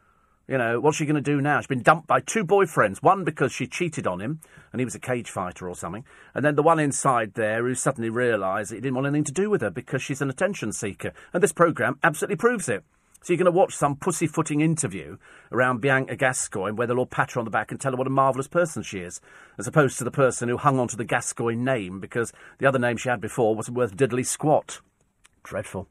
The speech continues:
Uh, Mark says, "Whatever happened to," uh, I don't know, he got fired from another radio station, that person. Um, ages ago. Ages and ages ago. I, I can't remember, actually. Um,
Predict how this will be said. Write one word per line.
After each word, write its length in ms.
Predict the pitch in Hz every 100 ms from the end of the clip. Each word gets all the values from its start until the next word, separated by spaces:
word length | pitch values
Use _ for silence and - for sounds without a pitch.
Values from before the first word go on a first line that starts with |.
| - - - - - - -
Uh, 160 | 139 156
Mark 280 | 196 226 156
says, 180 | 185
"Whatever 200 | 180 175
happened 380 | 165 175 156 135
to," 400 | - 160 156 143
uh, 340 | 143 139 139 - -
I 120 | 202
don't 200 | 143 123
know, 100 | 190
he 80 | 175
got 160 | -
fired 420 | - 175 262 147 -
from 100 | 123
another 200 | 131 147
radio 300 | 190 180 90
station, 420 | - 92 90 95
that 140 | 92 -
person. 440 | 101 90 80 160 _ _ _ _ _ -
Um, 500 | 131 139 139 139 - _ _ 156
ages 320 | 220 277 175
ago. 340 | 107 80 85 _ _ _ 160
Ages 280 | 208 175
and 80 | 185
ages 180 | 208 180
ago. 120 | 98
I, 140 | 117 139 -
I 120 | 160
can't 300 | - 185 165
remember, 460 | 175 214 220 123 90
actually. 520 | - - 92 85 - - - -
Um, 520 | - 131 135 139 143